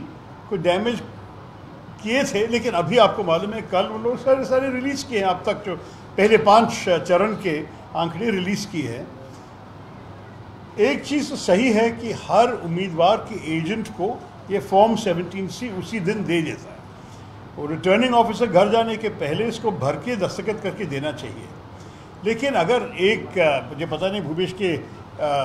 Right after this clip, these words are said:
के इलाके में कितने बूथ थे, मेरे में तो एक हज़ार तीन सौ से ज़्यादा था। ये सब एक एजेंट को कलेक्ट करके, मतलब एक उम्मीदवार को कलेक्ट करके, एक हज़ार तीन सौ इलाके से कलेक्ट करके एड अप करने के अलावा,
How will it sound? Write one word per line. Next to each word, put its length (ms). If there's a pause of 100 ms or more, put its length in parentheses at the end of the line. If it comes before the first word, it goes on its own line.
(340)
के 180
इलाके 300
में 140
कितने 320
बूथ 180
थे, 320
मेरे 320
में 160
तो 60
एक 220
हज़ार 260
तीन 260
सौ 200
से 120
ज़्यादा 340
था। 200 (640)
ये 180
सब 540
एक 300 (460)
एजेंट 440
को 100
कलेक्ट 520
करके, 500
मतलब 360 (260)
एक 300
उम्मीदवार 420
को 180
कलेक्ट 360
करके, 360
एक 120
हज़ार 240
तीन 240
सौ 160
इलाके 320
से 120
कलेक्ट 380
करके 280
एड 220
अप 200
करने 200
के 140
अलावा, 420